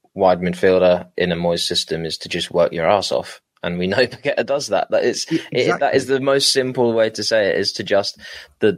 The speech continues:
Speaker 1: the expectation is that you run up and down the flank for the whole game. In the final third, a player, particularly a player with Paqueta's quality, has the freedom to kind of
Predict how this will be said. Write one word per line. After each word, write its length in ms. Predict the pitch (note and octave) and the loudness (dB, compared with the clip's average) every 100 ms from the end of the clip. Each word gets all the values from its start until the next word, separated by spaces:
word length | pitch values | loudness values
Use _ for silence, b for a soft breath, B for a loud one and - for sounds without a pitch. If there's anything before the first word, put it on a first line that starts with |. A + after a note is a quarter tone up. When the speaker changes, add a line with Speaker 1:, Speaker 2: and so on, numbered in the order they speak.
| - | 2
Speaker 1:
the 160 | A#2 | 2
expectation 720 | B2+ - A#2+ - A#2 G#2 - F#2+ | 4 2 0 0 2 2 0 -2
is 180 | F2+ | -2
that 320 | F2+ F2 D#2 - _ _ - | 2 2 2 -2 _ _ -10
you 260 | F#2+ F#2 | -8 -4
run 220 | A2+ C3 | 0 2
up 200 | A#2+ A2+ | 2 0
and 100 | A2 | 0
down 220 | F#2+ F#2 F2+ | 2 2 0
the 60 | |
flank 400 | - E2+ D#2 - | -2 -2 -2 -6
for 100 | - | -2
the 120 | F#2 F#2 | 0 2
whole 240 | G2 F2+ | 2 2
game. 460 | E2+ D#2+ D#2+ F2+ - _ _ _ _ _ - | 2 0 -2 -8 -16 _ _ _ _ _ 0
In 120 | A2 | 2
the 60 | A2 | 2
final 340 | B2 B2 A#2+ | 4 4 4
third, 340 | A2+ G#2+ G2 G2 | 2 2 4 2
a 60 | |
player, 360 | G2 A2+ G#2+ G2+ - | 0 2 4 2 -4
particularly 420 | G#2 A#2+ G#2+ G2+ | -6 -4 0 0
a 40 | F#2 | 2
player 260 | F#2+ F2 | 2 2
with 140 | E2 - | 0 -6
Paqueta's 460 | G2 F#2 F2 E2 - | -10 -8 -8 -10 -6
quality, 480 | F2+ E2 - D#2 | -4 -4 -4 -4
has 240 | E2+ F2 F2 | 0 -2 -2
the 60 | |
freedom 380 | - G2+ F2+ F2 | -4 -2 0 -2
to 100 | - | -8
kind 340 | - B2+ A2+ F#2+ | -4 0 0 0
of 140 | E2 | -8